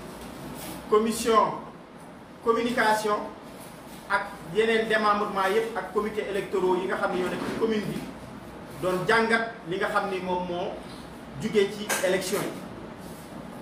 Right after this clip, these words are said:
Li ñu ci njëkk a def nag mooy remercier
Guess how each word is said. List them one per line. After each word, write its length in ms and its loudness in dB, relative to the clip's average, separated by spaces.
Li 80 2
ñu 140 6
ci 80 2
njëkk 160 6
a 40 4
def 200 2
nag 160 4
mooy 220 2
remercier 800 4